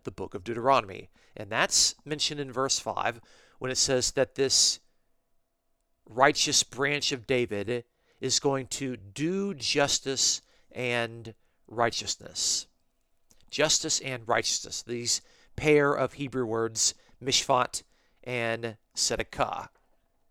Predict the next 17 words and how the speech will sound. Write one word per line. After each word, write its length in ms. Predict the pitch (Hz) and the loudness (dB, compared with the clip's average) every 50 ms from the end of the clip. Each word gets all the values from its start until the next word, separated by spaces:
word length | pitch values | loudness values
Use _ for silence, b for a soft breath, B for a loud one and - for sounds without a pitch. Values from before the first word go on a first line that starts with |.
| _ _ _ _ _ _ _ | _ _ _ _ _ _ _
Justice 500 | - - 127 127 - - - 127 - - - | -4 -4 -2 -2 -2 -4 -4 -4 -4 -4 -4
and 260 | 120 120 113 117 107 | -6 -8 -10 -2 2
righteousness. 840 | 113 113 113 - - - - - - - - - - - - - - - _ _ _ _ _ _ _ _ _ _ _ _ _ _ _ _ _ _ _ _ _ _ _ _ _ - | 4 4 4 2 -2 -6 -6 -8 -10 -14 -10 -4 -2 -2 -2 -2 -4 -8 _ _ _ _ _ _ _ _ _ _ _ _ _ _ _ _ _ _ _ _ _ _ _ _ _ 0
Now, 100 | 127 139 | 0 2
what's 160 | 143 - - | 2 2 0
interesting 480 | 185 226 226 - 156 131 - - 131 127 | -4 -4 -2 0 2 2 2 2 0 -4
is 80 | 123 | -2
that 140 | 113 127 127 | 0 0 0
when 140 | 123 127 127 | 0 -4 -4
you 120 | 127 127 | -6 -6
do 240 | 117 117 151 151 147 | -2 -2 0 0 0
a 60 | 139 | 0
study 400 | - - - 135 127 127 127 113 b b b b b | -2 0 0 0 0 0 -2 -2 b b b b b
of 140 | - 120 104 | -8 -6 -4
these 260 | 127 127 120 110 - | -4 -4 -2 -4 -6
two 180 | - - 151 139 | -4 -4 -4 -2
words, 560 | 123 113 101 98 104 117 - - - - | -2 -2 -2 -2 -4 0 2 2 2 2